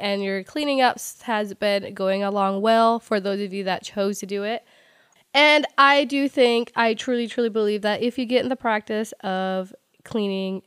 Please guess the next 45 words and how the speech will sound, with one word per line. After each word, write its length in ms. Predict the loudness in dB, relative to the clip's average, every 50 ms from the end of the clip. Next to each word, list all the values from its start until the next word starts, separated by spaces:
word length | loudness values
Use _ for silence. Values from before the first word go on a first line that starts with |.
| _ -10
and 540 | -8 -6 -4 -4 -4 -4 -6 -6 -8 -10 -12 -14 _ _ _ _ _ _ _ -10
keeping 340 | -8 -8 -6 -4 -4 -2
those 200 | -2 -2 -2 -4
habits 360 | -4 -4 -4 -2 -2 -4 -6 -8
and 100 | -12 -8
stuff, 220 | -4 -4 -4 -4
you're 80 | -2 -2
gonna 180 | 0 0 0
feel 200 | 0 0 -2 0
better. 320 | 2 2 2 2 0 -4 -10 -16 -20 -20 _ _ _ _ _ _ _ _ _ _ _ _ _ _ _ _
And 480 | 2 4 6 6 6 6 4 2 -2 -8 _ _ _
this 260 | 2 4 4 4 4
is, 80 | 2 0 0
okay, 240 | 0 0 0 -4 -6 -12 _ _
before 280 | 0 0 4 6 8 8
I 100 | 8 6
close 260 | 6 6 6 8 8
out, 180 | 8 8 8 8
I 40 | 8
wanna 180 | 6 6 4
share 200 | 4 4 2 4
one 180 | 4 4 2 4
more 140 | 2 0 0
thing 180 | 0 -2 -2
that 100 | 0 0
I 80 | 0 2
also 320 | 2 0 -2 -2 -4 -6
love. 300 | -6 -4 -6 -6 -8 -10 -18 _ -12
Something 440 | -2 2 4 4 4 6 4 4 6
that 200 | 6 6 4 4
my 220 | 4 4 4 4 4
mom 420 | 4 2 4 4 4 2 0 -2 -10 _ _ _
and 320 | -2 0 0 0 0 -2 -4
my 460 | -2 -2 0 0 0 0 -2 -4 -4 -10
sisters 500 | -14 -4 -2 -2 -2 0 2 0 2 2
and 140 | 2 2 2
I 140 | 0 0
do 440 | -2 -2 -2 -2 -2 0 -2 -2 -4 -6
is, 420 | -6 -4 -4 -2 -2 -4 -6 -8 -14 _ _ _ -20 -20 -14 0
and 140 | 2 4 4
this 120 | 4 6 6
is 140 | 4 2
common 380 | 4 4 6 6 6 6 4 2
among, 360 | 4 4 4 2 2 0 -4 -4
um, 400 | -4 -4 -2 -2 -2 -4 -8 -10